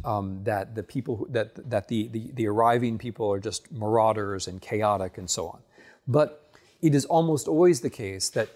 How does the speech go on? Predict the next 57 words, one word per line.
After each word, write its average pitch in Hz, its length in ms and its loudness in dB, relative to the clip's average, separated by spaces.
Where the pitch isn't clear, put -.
in 143 100 -6
fact, 139 300 2
what 127 80 2
is 113 100 2
happening 107 520 -4
is 107 280 -4
that 107 260 -2
those 120 240 0
who 127 120 -2
are 101 80 2
arriving 101 360 0
are 95 60 -8
trying 98 240 -2
to 101 80 -8
establish 95 400 -2
trade 131 440 0
routes, 98 480 0
admittedly 151 400 6
on 117 140 4
terms 127 360 -2
favorable 107 380 0
to 104 100 -12
them. 90 180 -8
And 139 140 4
you 127 80 4
tend 175 260 4
to 156 60 6
get, 143 240 4
I - 20 -6
mean, 131 220 0
this 131 140 0
is 143 80 4
why 135 140 6
we 120 100 0
now 113 120 -2
have 113 160 -6
a 113 40 -4
European 101 380 -6
Union 120 300 -6
to 120 140 -4
avoid 104 260 -2
this, 143 220 -10
but 120 240 0
the, 143 160 -4
the 135 140 4
way 156 160 8
you 175 100 4
get 147 180 2
terms 139 300 -2
favorable 123 360 0
to 139 100 -8
you 127 200 4
is 107 120 2
you 107 80 -4
sack - 320 2
the - 80 -12
city, - 320 -6